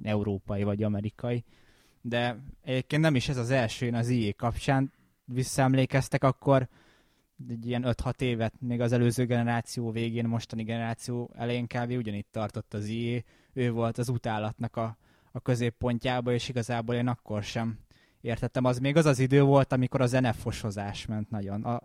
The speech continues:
Need for Speed-et volt nagy, nagy divat lehordani. Aztán ugye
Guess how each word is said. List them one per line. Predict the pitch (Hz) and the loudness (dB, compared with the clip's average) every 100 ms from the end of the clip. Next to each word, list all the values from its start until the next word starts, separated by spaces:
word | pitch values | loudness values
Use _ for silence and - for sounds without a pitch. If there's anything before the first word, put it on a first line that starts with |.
| _ _ | _ _
Need | 135 135 | 2 2
for | - 117 107 | 2 -4 -4
Speed-et | - 117 110 107 - _ _ _ | -4 -2 -2 -4 -10 _ _ _
volt | 117 117 110 | 0 0 2
nagy, | 117 110 131 | 0 -2 -2
nagy | 123 113 | -2 0
divat | 117 110 110 | -2 -4 -4
lehordani. | 113 123 123 123 131 135 131 _ _ _ _ _ _ _ | -4 -2 -2 0 -2 -2 -6 _ _ _ _ _ _ _
Aztán | 135 - 156 156 170 | -12 -4 -2 -2 -4
ugye | 156 160 165 | 0 2 0